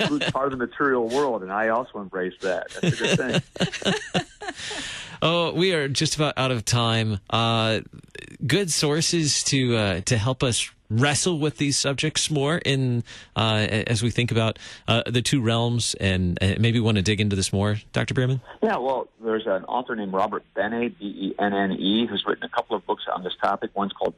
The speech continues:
Speaker 1: Ordinary Saints, kind of dealing with our life in the world. It's pretty good. He's also written one called The Paradoxical Vision, and a little older, but it's very helpful.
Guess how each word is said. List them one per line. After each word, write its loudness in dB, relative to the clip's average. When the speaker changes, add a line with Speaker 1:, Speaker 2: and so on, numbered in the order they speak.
Speaker 1:
Ordinary -2
Saints, -2
kind -2
of -6
dealing -2
with -2
our 2
life 0
in -6
the -2
world. 0
It's -8
pretty -6
good. 0
He's -8
also -2
written -6
one -8
called -12
The -6
Paradoxical -2
Vision, -2
and 0
a 2
little 2
older, 0
but -2
it's -2
very -2
helpful. -2